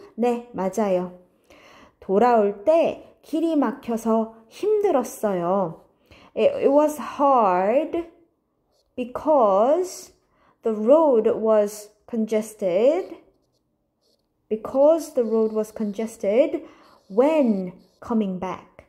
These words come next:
Was it true? 아니요. 왜냐하면 제니는 일찍 나왔어요. 왜요? 서울에 돌아올 때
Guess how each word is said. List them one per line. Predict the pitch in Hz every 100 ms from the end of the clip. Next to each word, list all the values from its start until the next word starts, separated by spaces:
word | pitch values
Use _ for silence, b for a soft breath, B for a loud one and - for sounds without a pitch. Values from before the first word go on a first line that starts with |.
| -
Was | 202 285 320
it | 311
true? | - 311 330 415 - - _ _ _ _ _ _ b b b -
아니요. | 190 190 233 294 247 202 277 440 - _ _ _ _ _ _ _ _ _ _ _ _ _ _ B B B B
왜냐하면 | 202 262 370 320 262 269 370 320 196
제니는 | - 208 214 240 240 240 233 226
일찍 | 214 208 208 - 339 320
나왔어요. | 185 185 240 262 - 208 175 170 196 196 156 - -
왜요? | 175 254 302 220 247 440 - B B B B
서울에 | - 311 339 339 330
돌아올 | 320 214 220 214 202 202
때 | - 349 240 -